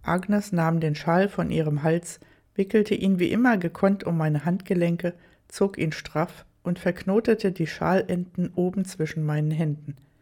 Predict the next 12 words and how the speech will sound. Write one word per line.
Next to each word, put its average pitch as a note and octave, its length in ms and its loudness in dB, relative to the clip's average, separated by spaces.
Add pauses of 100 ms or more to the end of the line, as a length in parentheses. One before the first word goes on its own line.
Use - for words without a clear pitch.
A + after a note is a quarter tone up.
(680)
Agnes G#3 460 0
trug - 280 -4
jede F#3+ 320 0
Woche F#3+ 220 -4
einen F#3 200 0
anderen D#3 400 2
Schal. C#3+ 360 -8 (480)
Sie - 140 -4
musste F#3 480 0
Hunderte F3 420 2
davon C#3 380 -2
haben. C3+ 380 -4